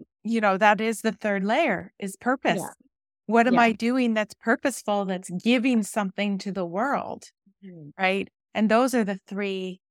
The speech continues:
Speaker 1: active layers that make us an ecosystem. And
Speaker 2: Mm-hmm.
Speaker 1: that's my belief. And you're, you're here right in front of me, I, I, an absolute, um,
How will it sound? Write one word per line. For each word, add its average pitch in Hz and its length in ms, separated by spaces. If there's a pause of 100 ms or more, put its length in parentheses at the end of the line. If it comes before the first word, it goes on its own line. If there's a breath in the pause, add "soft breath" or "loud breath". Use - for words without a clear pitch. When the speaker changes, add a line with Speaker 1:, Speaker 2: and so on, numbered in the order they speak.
(140)
Speaker 1:
active 180 560
layers 175 640
that 190 160
make 175 240
us - 180
an 180 120
ecosystem. - 840 (520)
And 190 160
Speaker 2:
Mm-hmm. - 20
Speaker 1:
that's 220 260
my 233 200
belief. 170 400
And 180 160
you're, 208 280
you're 220 340
here 196 300
right 196 220
in 165 100
front 202 240
of 190 60
me, 170 200
I, 156 200 (140)
I, 151 120 (100)
an 185 240
absolute, 190 800 (800)
um, 165 460